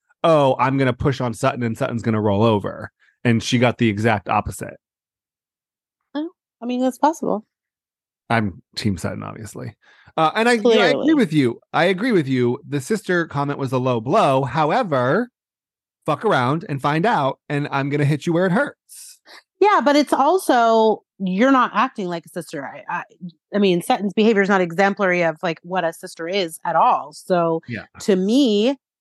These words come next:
Speaker 2: like, every week, starting with what happened in Las Vegas, like, "You keep coming for me." And, you know, like, honestly, why, why does it bother everybody so much that she went to the gym, eh, on vacation? Who cares? Like,
Speaker 1: Yeah.
Speaker 2: why does it matter?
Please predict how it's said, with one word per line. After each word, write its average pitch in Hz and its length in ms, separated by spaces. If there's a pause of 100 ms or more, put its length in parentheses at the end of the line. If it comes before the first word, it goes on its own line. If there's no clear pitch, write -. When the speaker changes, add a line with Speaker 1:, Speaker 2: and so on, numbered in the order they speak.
(140)
Speaker 2:
like, 185 200
every 220 300
week, 240 420
starting 208 380
with 202 180
what 190 120
happened 208 240
in 196 80
Las 185 220
Vegas, 202 420
like, 175 140
"You 202 120
keep 214 200
coming 233 300
for 190 160
me." 262 360 (420)
And, 208 680 (200)
you 240 120
know, 220 160
like, 233 300
honestly, 285 720
why, 269 580
why 220 320
does 285 120
it 294 80
bother 392 220
everybody 233 300
so 220 140
much 202 160
that 202 140
she - 100
went 202 140
to 196 40
the 190 80
gym, 170 300 (220)
eh, - 80 (140)
on 175 240
vacation? 160 640 (380)
Who 403 280
cares? 370 880
Like, 226 160
Speaker 1:
Yeah. 208 80
Speaker 2:
why 247 300
does 359 160
it 240 160
matter? 277 500